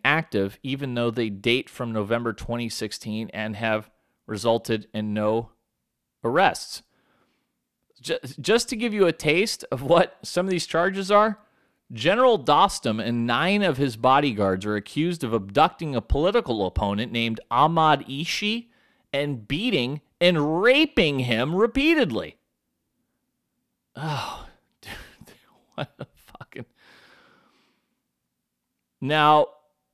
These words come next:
um, basically, he has been kind of this guy who's blown with the wind. He's an Uzbek leader, right?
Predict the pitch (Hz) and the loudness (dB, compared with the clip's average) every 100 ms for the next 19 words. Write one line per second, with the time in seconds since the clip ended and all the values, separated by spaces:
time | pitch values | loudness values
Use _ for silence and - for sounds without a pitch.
0 | _ - 143 147 143 143 139 139 135 _ | _ 0 4 4 4 4 4 0 -6 _
1 | _ _ _ _ _ _ _ _ _ _ | _ _ _ _ _ _ _ _ _ _
2 | _ - 190 254 160 - 113 117 147 160 | _ 2 2 2 -2 -2 0 0 0 -6
3 | _ _ _ _ _ _ _ _ _ _ | _ _ _ _ _ _ _ _ _ _
4 | _ _ _ _ _ _ 127 180 202 233 | _ _ _ _ _ _ -6 -4 -2 -2
5 | 233 _ _ _ - 147 151 147 139 - | -6 _ _ _ -6 2 4 4 2 -4
6 | 113 107 147 147 143 143 - 147 147 135 | -12 -2 0 0 -2 -6 -4 -2 0 -2
7 | 123 123 127 123 131 135 139 139 120 123 | -2 -6 -4 -4 0 2 4 4 0 -4
8 | 104 101 117 127 120 107 104 95 95 78 | -6 -4 -2 -2 -4 -6 -6 -4 -6 -8
9 | - _ _ _ _ _ _ _ _ _ | -16 _ _ _ _ _ _ _ _ _
10 | _ _ _ _ _ _ 170 165 165 170 | _ _ _ _ _ _ 0 2 0 0
11 | 190 240 254 170 160 160 - 117 117 82 | 0 0 0 0 0 0 -4 -4 -2 -4
12 | 82 87 127 | -6 -4 -4